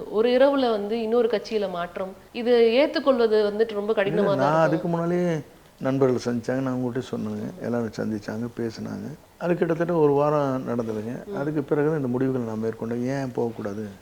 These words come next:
Speaker 2: ஒரு நல்ல ஆட்சி நடத்துறவர்கள்கிட்ட பின்னால் இருந்து நம்ம மக்களுக்கு ஏன் சேவை செய்யக்கூடாது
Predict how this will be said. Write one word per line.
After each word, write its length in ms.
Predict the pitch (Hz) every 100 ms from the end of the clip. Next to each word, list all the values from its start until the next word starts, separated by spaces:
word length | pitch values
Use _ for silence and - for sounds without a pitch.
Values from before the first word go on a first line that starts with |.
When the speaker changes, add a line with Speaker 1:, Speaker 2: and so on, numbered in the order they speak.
| -
Speaker 2:
ஒரு 100 | 123
நல்ல 340 | 127 147 151
ஆட்சி 240 | 135 135 139
நடத்துறவர்கள்கிட்ட 640 | 127 113 117 113 107 113 123
பின்னால் 240 | 120 117
இருந்து 220 | 110 117
நம்ம 420 | 123 113 123 120
மக்களுக்கு 480 | 110 107 - 135 123
ஏன் 160 | 120 117
சேவை 240 | 120 117
செய்யக்கூடாது 760 | - 117 104 95 92 95 -